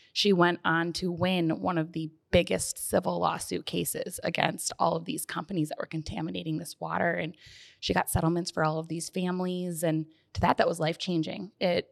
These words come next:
was able to support the healthcare that they so desperately needed. But it was just, it was very inspirational to listen to her, you know, a single mother. She didn't have her law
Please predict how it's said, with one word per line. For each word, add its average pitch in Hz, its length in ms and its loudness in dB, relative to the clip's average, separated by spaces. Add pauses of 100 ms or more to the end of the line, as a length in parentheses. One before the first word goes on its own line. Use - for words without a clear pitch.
was 180 200 2
able 165 320 0
to 156 220 -6
support - 340 0
the 165 60 -8
healthcare 151 460 -2
that - 80 -12
they 156 100 -4
so 156 140 -2
desperately 147 520 -2
needed. 147 400 -2 (600)
But 160 240 6
it 131 140 6
was 151 180 2
just, 156 240 0
it - 60 -4
was 165 100 -2
very 175 240 0
inspirational 160 880 0
to 170 140 -4
listen 160 380 -2
to 160 100 -8
her, 156 400 0 (180)
you 170 140 4
know, 151 80 6
a 151 80 4
single 175 340 2
mother. 156 400 2 (340)
She - 160 0
didn't 202 180 4
have 208 260 0
her 175 340 4
law 165 480 4